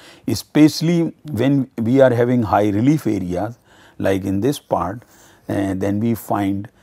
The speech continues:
that, uh, tin may be, uh, better, representing in a better manner. However, for flat areas, uh, it seems that the raster is, uh, representing better,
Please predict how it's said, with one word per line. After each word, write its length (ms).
that, 240
uh, 420
tin 260
may 140
be, 280
uh, 160
better, 640
representing 760
in 120
a 80
better 340
manner. 320
However, 440
for 200
flat 400
areas, 580
uh, 60
it 180
seems 360
that 180
the 120
raster 580
is, 360
uh, 220
representing 720
better, 400